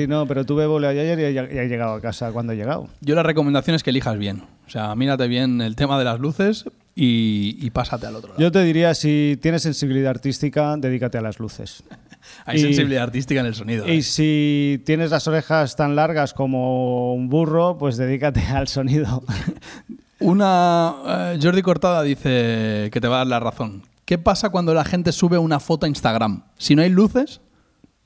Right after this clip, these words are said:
Speaker 1: ¿Eh?
Speaker 2: porque la foto no se oye.
Speaker 1: Bueno, ahora se está
Speaker 2: Pero puedes
Speaker 1: poniendo,
Speaker 2: hacer un vídeo.
Speaker 1: ahora se ha puesto de moda de cuando acaban los conciertos, los grupos,
Speaker 2: Sí.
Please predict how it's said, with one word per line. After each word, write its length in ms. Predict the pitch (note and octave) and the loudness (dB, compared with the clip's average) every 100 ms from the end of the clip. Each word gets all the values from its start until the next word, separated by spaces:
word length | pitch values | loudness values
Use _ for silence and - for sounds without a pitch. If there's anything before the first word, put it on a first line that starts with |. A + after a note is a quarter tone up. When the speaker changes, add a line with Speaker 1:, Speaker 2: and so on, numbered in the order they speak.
| _ - | _ -8
Speaker 1:
¿Eh? 200 | A#2+ B3+ - _ _ | -8 -8 -14 _ _
Speaker 2:
porque 240 | A2+ G#2+ | -12 -6
la 100 | G#2+ | -6
foto 220 | G#2+ C#3+ D#3+ | -2 0 0
no 120 | D3+ | 0
se 180 | - A#2 | 0 0
oye. 240 | C#3+ G#2+ | 0 0
Speaker 1:
Bueno, 160 | D3+ F#3 | 0 2
ahora 140 | G#3 | 0
se 60 | A3 | 0
está 120 | A3+ | 2
Speaker 2:
Pero 100 | F3+ | 6
puedes 120 | F3 F#3 | 6 6
Speaker 1:
poniendo, 120 | F#3+ | 6
Speaker 2:
hacer 120 | F#3+ | 4
un 100 | D#3+ | 4
vídeo. 340 | D#3+ E3+ A#2 - | 2 0 -4 0
Speaker 1:
ahora 160 | D3+ | 2
se 80 | G#3 | 4
ha 60 | A3+ | 2
puesto 220 | G3 - | 2 2
de 120 | E3+ | 2
moda 280 | D#3+ F3+ F#3+ | 2 0 0
de 180 | F3+ D#3+ | 0 0
cuando 200 | D3+ C#3+ | 0 -2
acaban 240 | C3+ E3 | 0 0
los 120 | F3+ - | 0 -2
conciertos, 720 | D3+ - F#3 F#3 D#3+ G3+ - | -2 0 0 0 0 -2 -6
los 240 | C#3 B2 | -4 -2
grupos, 480 | A#2 D#3+ D3+ D#3 A3+ | 0 -2 2 0 0
Speaker 2:
Sí. 280 | - - B2+ | -4 -4 -4